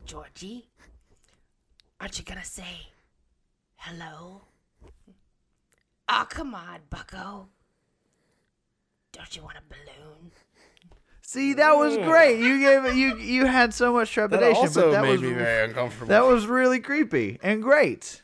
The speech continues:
Speaker 3: That was great. That was a solid, a solid rousing round
Speaker 2: Yeah.
Speaker 3: of who can Pennywise.
Speaker 2: <laughs>
Speaker 1: Who can Pennywise?
Speaker 2: You Pennywise? Question
Speaker 3: You
Speaker 2: mark?
Speaker 3: Pennywise?
Speaker 1: Oh, God.
Speaker 2: Everybody's Pennywise.
Speaker 3: So,
Speaker 2: So,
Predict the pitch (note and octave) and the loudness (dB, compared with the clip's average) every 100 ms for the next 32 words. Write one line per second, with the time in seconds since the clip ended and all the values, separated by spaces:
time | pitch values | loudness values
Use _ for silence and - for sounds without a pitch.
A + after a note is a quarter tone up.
0 | - C#3+ D3 C3 D3+ C3+ A2 C3+ D3+ E3 | -8 -4 -4 -4 -4 -4 -6 -4 -2 -2
1 | E3+ G3 F#3 F#3+ D#3+ - D3 - G#3+ G#3+ | -4 -2 -2 -2 -6 -10 -8 -4 -2 -2
2 | F#3 F#3 F3+ F3 E3 E3 D#3+ D#3+ - D3 | -2 -2 -2 -6 -4 -4 -4 -6 -4 -4
3 | A2 - _ _ F3 E3 D3+ C3+ B2+ - | -6 -14 _ _ -6 -6 -8 -10 -10 -8
4 | B2 A2 G2 - C3 - F3 F3+ - D5 | -8 -10 -14 -14 -12 -8 -2 0 0 -6
5 | - C5 _ A#4 - F3 F3+ F3 D#3+ _ | -20 -20 _ -20 -20 -20 -20 -20 -20 _
6 | _ - D3 F3+ F#3 F#3 G3+ G#3+ A#3 - | _ -10 -6 -6 -4 -2 2 2 0 -4
7 | A3 A3+ - D#4 C#4+ - G4+ G#4+ A4 A#4 | -8 -8 -8 -2 0 2 2 4 4 4
8 | A#4+ A#4 - F4 D4+ D#4 D#4 _ _ _ | 2 0 -8 -14 -16 -20 -20 _ _ _
9 | _ _ B2 F#3 E3 A#2 A2 - A#2+ A2 | _ _ 0 2 2 2 -2 -4 -4 -4
10 | G#2+ G2+ F#2 - - - _ - F#3+ G3 | -4 -6 -8 -14 -20 -20 _ -4 2 4
11 | F#3 | 2